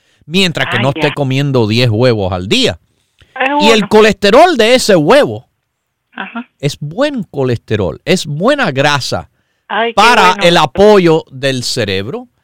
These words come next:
Speaker 1: del sistema nervioso, de las hormonas. Así que, que no le
Speaker 2: Ya se
Speaker 1: tenga
Speaker 2: compró
Speaker 1: miedo.
Speaker 2: el Neurorico.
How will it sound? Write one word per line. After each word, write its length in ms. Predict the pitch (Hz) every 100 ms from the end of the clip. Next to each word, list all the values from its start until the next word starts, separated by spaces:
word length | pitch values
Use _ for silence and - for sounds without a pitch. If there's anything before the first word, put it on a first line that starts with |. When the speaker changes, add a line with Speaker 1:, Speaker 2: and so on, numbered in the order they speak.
| _
Speaker 1:
del 240 | _ 131 127
sistema 580 | - 120 - 131 131 127
nervioso, 800 | 104 98 101 104 113 - 247 247 _ _ _ _
de 280 | 131 156 170
las 340 | 147 127 -
hormonas. 1040 | 135 120 123 123 120 131 240 - - - _ _ _ _ _ _ _ _
Así 320 | 131 - 143
que, 420 | 123 135 127 113 - _ _ _ _
que 100 | 117
no 120 | 123
le 100 | 151
Speaker 2:
Ya 60 | 208
se 40 |
Speaker 1:
tenga 140 | 180 294
Speaker 2:
compró 160 | 190
Speaker 1:
miedo. 160 | 226 226
Speaker 2:
el 180 | 285 269
Neurorico. 840 | 254 269 277 262 269 269 - -